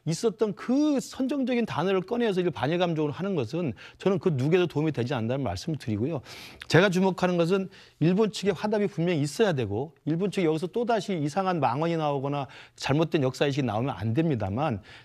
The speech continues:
대통령의 결단의 의지만큼 분명히 우리가 좀 인정해줘야 된다. 왜냐하면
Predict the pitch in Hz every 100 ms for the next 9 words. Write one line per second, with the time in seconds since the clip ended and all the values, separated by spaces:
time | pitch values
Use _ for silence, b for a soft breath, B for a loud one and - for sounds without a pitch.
0 | _ - 143 - - 240 220 208 - 135
1 | 160 196 190 156 131 156 180 143 - 165
2 | 131 139 131 113 113 107 B B - 147
3 | 170 175 - 254 240 170 107 92 127 214
4 | 214 156 196 110